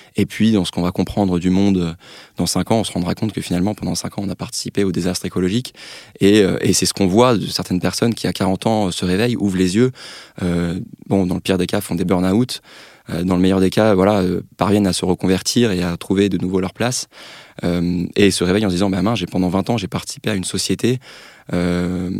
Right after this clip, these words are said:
j'ai participé au désastre écologique », et j'ai, et, et je pense qu'il y a cette peur de la part des jeunes diplômés de, de ne plus vouloir participer à tout ça, et du coup, ça, bah, ça passe par un questionnement du modèle économique, un questionnement de, voilà, encore une fois, quelle est la place que l'on veut occuper. Euh, vous avez aujourd'hui, euh,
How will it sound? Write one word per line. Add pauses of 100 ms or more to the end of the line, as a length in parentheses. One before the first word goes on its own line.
(120)
j'ai
participé
au
désastre
écologique »,
et
j'ai,
et, (260)
et
je
pense
qu'il
y
a
cette
peur
de
la
part
des
jeunes
diplômés
de,
de
ne
plus
vouloir
participer
à
tout
ça, (480)
et
du
coup,
ça,
bah,
ça
passe
par
un
questionnement
du
modèle
économique,
un
questionnement
de,
voilà,
encore
une
fois,
quelle
est
la
place
que
l'on
veut
occuper. (640)
Euh,
vous
avez
aujourd'hui,
euh,